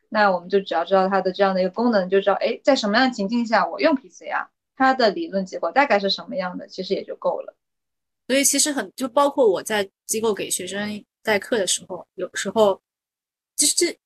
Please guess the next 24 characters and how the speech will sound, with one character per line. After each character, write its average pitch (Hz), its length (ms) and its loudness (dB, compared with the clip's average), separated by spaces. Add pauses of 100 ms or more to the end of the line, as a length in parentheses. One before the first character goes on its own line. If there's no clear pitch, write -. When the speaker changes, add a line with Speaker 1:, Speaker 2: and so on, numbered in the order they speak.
Speaker 2:
其 - 180 2
实 - 20 4
这 349 80 6
些 349 100 8
学 254 100 2
生 254 80 2
他 320 160 -2 (400)
并 359 220 2
没 196 100 4
有 247 160 6
理 196 240 -2
解 196 240 -4 (460)
P - 180 -4
C 240 80 0
R 202 160 6
这 190 100 -4
个 190 80 -2
东 233 200 0
西 - 120 0
到 214 200 2
底， - 260 -14 (160)
就 302 100 -4
是 302 160 4
他 320 220 6